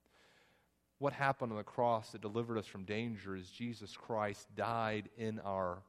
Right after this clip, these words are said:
place, the righteous for the unrighteous. Here's the fourth question to consider. What else did Christ's death actually do?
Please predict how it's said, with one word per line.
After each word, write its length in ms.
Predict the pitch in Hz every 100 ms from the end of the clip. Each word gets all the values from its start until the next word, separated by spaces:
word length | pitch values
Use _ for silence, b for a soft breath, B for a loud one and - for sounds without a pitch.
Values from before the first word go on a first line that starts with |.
| -
place, 480 | 113 104 92 - -
the 100 | 107
righteous 840 | 95 98 104 123 117 - 113 - - -
for 420 | 117 107 104 101 - b b _ _
the 120 | 104 104
unrighteous. 460 | 107 98 87 85 85 - - - - - _ _ _ _ _ _ _ _ _ _ _ _ _ _ _ _ _ -
Here's 160 | 120
the 60 | 110
fourth 300 | - 110 98
question 380 | - 85 - 85
to 60 |
consider. 460 | 87 82 - 87 90 _ _ _ _ _ _ _ _ _ _ _ - B B B B
What 140 | 131 127
else 460 | 123 110 - - - - _
did 140 | 101
Christ's 560 | - 117 110 104 - - - - 107
death 340 | 104 104 95 - - - _ _ _ _ _ _ _ -
actually 580 | 107 104 - 110 95 87 90 _ _ 95 95
do? 360 | 101 98 90